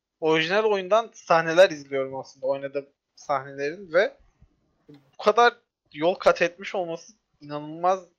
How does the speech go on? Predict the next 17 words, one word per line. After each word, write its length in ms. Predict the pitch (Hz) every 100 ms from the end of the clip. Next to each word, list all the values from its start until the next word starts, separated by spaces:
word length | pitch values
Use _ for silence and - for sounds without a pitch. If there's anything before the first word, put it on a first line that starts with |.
| _ _ _ _ _
bir 60 | -
şey 240 | 151 143
gibi 220 | 135 127
geliyor 360 | 127 123 127 127
bana. 240 | 131 165
O 120 | - 156
yüzden 420 | 151 151 175 196 _ _ _
çok 300 | - - -
ilgi 480 | 156 143 147 151 147
duymaya 300 | 143 139 135
başladım. 340 | 135 151 143
Hatta 500 | 147 143 - 147 - _
orijinal 360 | 151 143 151 156
oyunu 300 | 147 147 151
da 100 | 143
oynamayı 440 | 139 135 139 143
düşünüyorum. 560 | 139 - 135 127 156